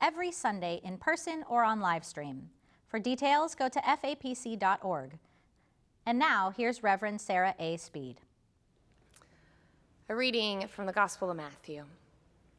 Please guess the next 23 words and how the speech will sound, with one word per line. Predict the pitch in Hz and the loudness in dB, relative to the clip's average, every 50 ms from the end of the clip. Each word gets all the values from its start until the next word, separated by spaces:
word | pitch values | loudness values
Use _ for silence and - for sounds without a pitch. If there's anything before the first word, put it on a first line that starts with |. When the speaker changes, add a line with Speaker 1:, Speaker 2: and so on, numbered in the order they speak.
| _ _ _ _ _ _ _ _ _ _ _ _ - - - - - - - - - - - - _ _ _ _ _ _ _ _ _ _ _ _ | _ _ _ _ _ _ _ _ _ _ _ _ -20 -20 -20 -20 -20 -20 -20 -20 -20 -20 -20 -20 _ _ _ _ _ _ _ _ _ _ _ _
Speaker 2:
Now, | 240 277 294 302 | 4 6 6 6
when | 302 294 285 | 6 2 0
Jesus | 233 - 359 403 415 392 - 339 302 - | 4 6 8 8 8 8 6 2 -2 0
had | - 247 220 - | -2 -2 -4 -4
finished | - - 330 320 302 262 233 240 - - - | -4 0 2 2 4 4 2 2 0 -2 -4
instructing | - 226 220 - - - - 302 294 294 - - 240 214 202 190 | -4 -4 -4 -4 -6 0 4 4 4 4 2 -2 -6 -6 -4 -4
his | 196 214 202 - - | -4 -4 -4 -4 -6
twelve | - - 285 269 254 262 247 233 202 | 0 4 4 6 6 6 4 0 -2
disciples, | 220 202 - - 220 208 208 202 - 160 151 156 175 233 262 - - - - - _ _ _ _ _ _ _ | -6 -6 -2 0 0 0 0 -2 -6 -10 -6 -4 -4 -4 -4 -6 -10 -14 -16 -20 _ _ _ _ _ _ _
he | - 285 | -4 0
went | 294 311 311 - | 0 2 4 4
on | 311 330 370 415 427 - | 4 6 6 4 2 2
from | - 302 262 240 | 0 0 0 2
there | 214 202 185 185 185 196 233 285 330 | 2 2 2 4 4 4 2 2 2
to | 320 - 269 | 0 -2 -6
teach | - - - - 330 311 - - - - | -6 -6 -4 -4 -4 -4 -4 -8 -10 -8
and | - 247 - | -8 -8 -6
proclaim | - 240 226 - - - 294 285 269 262 254 247 240 226 | -6 -8 -8 -8 -8 -4 -2 0 0 0 0 0 -2 -2
his | - 208 220 226 214 202 220 | -4 0 0 0 0 0 0
message | 233 247 254 240 - - 240 226 214 - | 0 0 0 0 -2 -2 -2 -2 -2 -4
in | - - 202 196 | -6 -6 -6 -4
their | 190 185 185 190 | -2 -2 -2 -2
cities. | - - - 151 - 143 - - - - - - | -4 -8 -10 -10 -10 -10 -12 -14 -14 -14 -14 -16